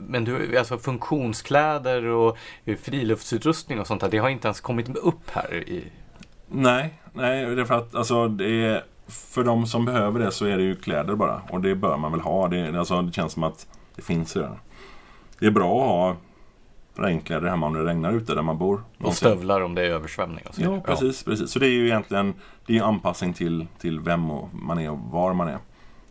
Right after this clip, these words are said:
Speaker 2: eh, på det sättet. Så jag menar, visst, det är jättebra att ha kläder. Det är ju bra för vem som helst. Det har ingenting med prepping att göra egentligen. Eh, det är bara att preppers är bekväma och har de ett par bra byxor på sig så kan de ha dem alltid. Gör sig Greyman istället.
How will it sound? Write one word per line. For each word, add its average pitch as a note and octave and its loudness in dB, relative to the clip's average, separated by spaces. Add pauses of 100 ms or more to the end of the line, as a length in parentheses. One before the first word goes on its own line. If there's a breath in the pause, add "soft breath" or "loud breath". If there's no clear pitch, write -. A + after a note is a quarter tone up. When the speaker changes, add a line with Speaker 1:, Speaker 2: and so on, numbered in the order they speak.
Speaker 2:
eh, D2+ -6
på - -6
det D#2+ 0
sättet. - -8 (1080 loud breath)
Så A2+ 2
jag B2 6
menar, A#2 6
visst, A#2 2
det G#2+ 0
är - 4
jättebra A2 2
att G#2 4
ha G#2 2
kläder. F#2+ 2
Det G#2 2
är - 4
ju A#2 4
bra A2 0
för G2 -2
vem F#2+ 2
som F2 -2
helst. B2 0
Det - -4
har - 2
ingenting G#2 2
med F#2+ -2
prepping G2+ -4
att - 2
göra E2+ 2
egentligen. C2 -6 (220)
Eh, F2 -2
det F#2+ 2
är - 2
bara G#2+ 6
att - -4 (140)
preppers G#2 -2
är G2 0
bekväma F#2+ 0
och F#2+ 0 (240 loud breath)
har F#2 0
de G2 0
ett F#2+ -4
par G2+ -2
bra F2+ 0
byxor F2+ -2
på F#2 -4
sig D#2 -6
så - -6
kan F2+ -2
de F2 0
ha F2 0
dem D#2+ 0
alltid. E2+ -2 (420 soft breath)
Gör F#2+ 0
sig G2+ -2
Greyman F#2+ 0
istället. F#2 -6